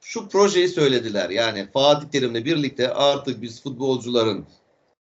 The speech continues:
geçmişine değil geleceğine bakacağız dediler. Ve birlikte bu iş nereye kadar giderse gitsin genç oyuncular alacağız. Bunlar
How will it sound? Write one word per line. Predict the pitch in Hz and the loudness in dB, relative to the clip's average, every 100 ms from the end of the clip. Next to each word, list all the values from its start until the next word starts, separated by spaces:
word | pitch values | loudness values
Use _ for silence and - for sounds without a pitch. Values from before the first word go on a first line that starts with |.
| _ - | _ -4
geçmişine | 123 143 143 147 139 127 | 2 2 2 -2 0 0
değil | 117 143 156 | 2 0 2
geleceğine | 123 123 113 123 120 131 | 4 4 4 0 0 0
bakacağız | 110 - 107 95 | -2 -4 -6 -6
dediler. | 95 90 80 78 78 _ _ _ _ _ - | -6 -10 -8 -10 -12 _ _ _ _ _ -2
Ve | 156 139 | 0 2
birlikte | 156 151 127 - 107 123 | 2 2 2 0 -2 0
bu | 135 | 0
iş | 135 - | 0 2
nereye | 147 147 123 | 4 4 4
kadar | 117 117 110 | 2 2 0
giderse | 107 113 120 120 113 | -4 0 2 0 -8
gitsin | 101 98 - _ - 117 131 | -6 -10 -12 _ -14 -8 -4
genç | 123 131 135 139 | 2 2 2 -2
oyuncular | 120 101 98 | -2 -2 -2
alacağız. | 110 131 139 139 143 147 - _ _ _ _ 131 | 0 2 2 4 2 2 -12 _ _ _ _ -10
Bunlar | 139 139 | -2 2